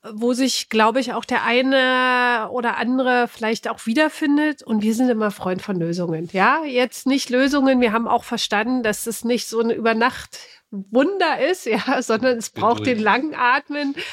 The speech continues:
Speaker 1: At-, Atem, es braucht Geduld, es braucht immer wieder auch so diese innere Bereitschaft, dafür loszugehen. Was sind denn so aus deiner Sicht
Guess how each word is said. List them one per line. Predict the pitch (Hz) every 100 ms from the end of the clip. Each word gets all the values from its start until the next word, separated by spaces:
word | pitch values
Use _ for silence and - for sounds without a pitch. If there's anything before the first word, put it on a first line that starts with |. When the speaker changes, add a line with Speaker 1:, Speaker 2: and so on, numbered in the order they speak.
| -
Speaker 1:
At-, | - 220 277 - - -
Atem, | 233 254 285 302 269
es | 233 -
braucht | 208 220 -
Geduld, | 247 208 262 285 294 - - - -
es | -
braucht | 226 233 175
immer | 240 254
wieder | 240 233 220
auch | -
so | 247
diese | 208 220 233
innere | 233 247 240
Bereitschaft, | 208 185 214 - 277 -
dafür | 247 - 220
loszugehen. | 254 277 - 294 294 285 - - - -
Was | 220
sind | - 294
denn | 311
so | 277
aus | - 233 -
deiner | 196 226 285 294 269
Sicht | 262 269 -